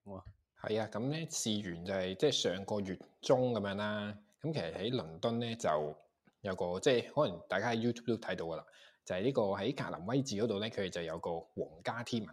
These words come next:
Speaker 2: 台噉樣啦。噉咧我就即係同嗰個嘅，即係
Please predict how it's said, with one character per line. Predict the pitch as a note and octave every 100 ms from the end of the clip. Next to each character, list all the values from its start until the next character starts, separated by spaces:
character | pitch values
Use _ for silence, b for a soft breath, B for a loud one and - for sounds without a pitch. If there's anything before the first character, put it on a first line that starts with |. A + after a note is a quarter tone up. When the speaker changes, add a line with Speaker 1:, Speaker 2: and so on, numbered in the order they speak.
| -
Speaker 2:
台 | -
噉 | - F2
樣 | E2
啦。 | D2 _ B B B B -
噉 | C#3
咧 | F3+
我 | A2+
就 | A2 F2 D#2 D#2 _ - C#3
即 | C#3+
係 | A2+ G2+
同 | -
嗰 | F#2+ A#2+ A2
個 | F#2+
嘅， | F#2 F2+ F2 F2 F2 b _ _
即 | -
係 | B2+